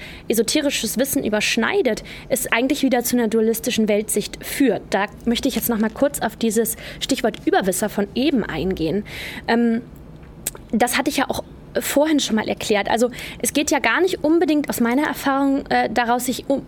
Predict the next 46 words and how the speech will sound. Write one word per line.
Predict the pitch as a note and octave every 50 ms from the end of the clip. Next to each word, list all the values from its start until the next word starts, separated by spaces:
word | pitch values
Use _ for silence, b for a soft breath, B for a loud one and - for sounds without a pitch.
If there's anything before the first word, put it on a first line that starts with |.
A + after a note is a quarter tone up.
| - -
über | C4 A3+ C4 -
andere | - A3+ B3 C#4 D#4+ E4 F4
zu | E4+ - - D#4+
stellen. | - - E4 D#4 F4 F4+
Das | D#4+ -
sind | - A#3 A3
vielleicht | - A#3+ A3 - - -
einzelne | A3 B3+ C4+ - - C#4 -
Akteure | - - - - C4+ C4+
und | C4 C4+ -
Akteurinnen, | - - - - - C4+ C4 C#4+ C#4 C4+ C4+ C4 B B B B B B
die | - A#3+ B3
das | C#4+ C#4+ -
machen, | C#4+ C#4 C#4+ - C#4
sondern | B3 B3 A#3+ A#3 A#3+ -
eher | - B3+ C4 C4+ C#4+ C#4
so | A3+ B3+
ein, | B3 B3 A#3+ A#3+ B3 A#3 B B B B B B B B -
ähm, | B3 A#3+ A#3+ A#3+ -
mitleidiges, | A#3+ A#3 C4 - - D4 C4 A#3+ A#3+ A#3+ A3+ A#3+ - -
„Ach, | - - - - -
du | - A#3+
verstehst | - - A#3 - - A#3+ C4 C4 C4 -
es | A3+ - -
halt | A3+ A3 - -
einfach | G3+ F#3+ - G3 - - -
nicht.“ | F#3 F#3 F#3 - - B B B B B B B B B B B B -
Aber | - B3 C4 B3+ - - - - - - - - - - - -
ich | - - -
möchte | B3+ B3+ B3+ -
hier | D4+ C#4
mal | B3+ B3+
die | B3 A3+
Frage | - - C4 C4+ C4+ -
aufmachen, | - B3+ - - B3+ G#3+ B3 -
ist | C4 - -
das | B3+ B3+ B3 -
nicht | A#3 A3 - -
dann | A3+ A3+ - -
auch | A3 A3 B3+ C4+ -
überheblich, | - - C#4 D4+ D4 B3 - D4 D#4 D#4+ - E4+ F4+ G#4 A#4 - - - B B B B B B B B B B B B - -
wenn | - A#3+ A#3+
man | A#3+ A#3+ A3+
diese | A#3+ B3 - D4
Frage | C#4+ - - - - - D4 D4+
stellt? | D4 - - - - - F#4+ G4 - - -